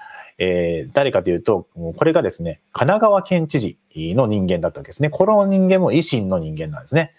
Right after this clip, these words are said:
これ後ほどやりますけれども。この推薦があって、三崎氏を擁立する話になった。選挙広報の作成も必要なので、面接の際は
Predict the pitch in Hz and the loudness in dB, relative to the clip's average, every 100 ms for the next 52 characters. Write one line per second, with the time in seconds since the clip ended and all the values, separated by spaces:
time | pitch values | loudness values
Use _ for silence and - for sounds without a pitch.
0 | _ 185 160 147 120 101 82 80 76 76 | _ 0 0 0 0 0 0 -4 -12 -16
1 | - - 127 135 - _ _ _ _ _ | -18 -4 0 0 -2 _ _ _ _ _
2 | _ - - - - - - 214 214 214 | _ -20 -18 -16 -16 -6 2 2 4 2
3 | 208 202 190 175 180 226 - - 165 151 | 2 4 4 4 4 0 -2 0 2 2
4 | 175 - 110 113 143 143 - 147 139 147 | 0 0 2 4 2 0 -2 -2 0 -2
5 | 147 92 95 - - - - - 214 233 | -2 -4 -4 -6 -8 -12 -14 0 2 2
6 | 214 220 196 160 - - - 135 120 - | 2 2 2 0 -2 -4 -4 -4 -6 -2
7 | 135 131 123 95 120 127 - - 143 147 | 0 2 0 2 2 0 -4 -4 -4 -2
8 | 151 143 143 104 107 | -4 0 0 2 0